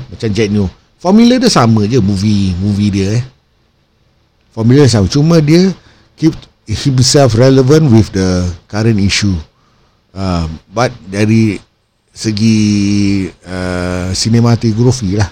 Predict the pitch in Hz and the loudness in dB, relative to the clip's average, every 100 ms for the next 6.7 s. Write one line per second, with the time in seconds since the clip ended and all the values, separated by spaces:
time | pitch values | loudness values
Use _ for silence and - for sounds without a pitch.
0 | - 92 95 87 82 80 82 92 98 101 | -8 -10 -6 -6 -6 -10 -10 -6 -4 -2
1 | 98 95 92 - _ _ _ _ 87 101 | -2 0 -2 -6 _ _ _ _ -6 -2
2 | 98 90 107 95 - _ _ _ - 95 | -2 0 -2 -2 -8 _ _ _ -10 -6
3 | 98 127 156 - 170 185 180 135 143 120 | 0 2 2 2 2 6 6 6 6 4
4 | 80 - _ - 90 98 92 85 80 78 | 2 -4 _ -14 -4 -2 0 0 -2 -4
5 | 71 71 69 - _ _ _ _ _ _ | -6 -8 -12 -18 _ _ _ _ _ _
6 | _ _ _ 143 160 156 | _ _ _ 2 4 6